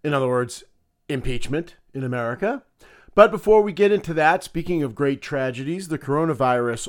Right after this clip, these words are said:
also marches forward in the world this week. The number of deaths from this virus coming out of China has now passed three hundred. The number, the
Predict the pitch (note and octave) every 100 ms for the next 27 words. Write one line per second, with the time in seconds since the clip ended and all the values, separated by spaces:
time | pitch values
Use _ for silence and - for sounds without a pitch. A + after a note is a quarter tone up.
0 | - F3 - E3+ C3 A2+ A#2+ A#2+ B2 A2
1 | - A#2 A#2+ A#2 A2 A2 A2+ A2+ A2+ A2+
2 | A2 G#2 - C#3+ F3 E3+ - - - -
3 | - - B2 C#3+ D#3 D3+ B2+ G#2 A2 D#3
4 | D3+ - - C3 B2 B2 A#2+ B2+ C3 C3
5 | B2+ - C#3+ B2+ B2+ B2+ A#2 - C#3+ D3+
6 | D#3 A2+ G2+ - B2+ A#2+ A#2+ A#2 B2 B2
7 | A#2+ - - - - C3+ A#2+ G#2+ B2+ F3
8 | F3 F#3+ F#3+ - - - - _ _ _
9 | - A#2 B2 A#2+ A#2+ A#2+ A#2 A#2 G#2+